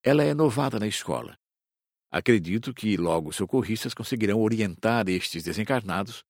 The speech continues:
e levá-los para um socorro. São muitas as más ações que levam os espíritos a reencarnar com deficiências mentais.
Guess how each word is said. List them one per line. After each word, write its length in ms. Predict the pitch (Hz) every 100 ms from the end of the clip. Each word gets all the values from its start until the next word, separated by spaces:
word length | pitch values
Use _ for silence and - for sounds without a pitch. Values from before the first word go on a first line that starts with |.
| _ _ -
e 120 | 113
levá-los 460 | 120 98 67 67 -
para 140 | 67
um 40 | 69
socorro. 540 | 98 - 64 - - _ _ _ _ _ _ _ _ _ _ _ _ _ -
São 220 | - 165
muitas 500 | 139 160 185 127 101
as 140 | 92
más 380 | 85 85 101 104
ações 580 | 82 - 87 92 87 -
que 80 | 85
levam 260 | 87 90
os 120 | 82 82
espíritos 760 | - - - 127 120 - 92
a 80 | 90
reencarnar 760 | 87 90 95 80 78 85 87
com 120 | - 87
deficiências 600 | 90 - - 78 - -
mentais. 680 | 76 - - - - -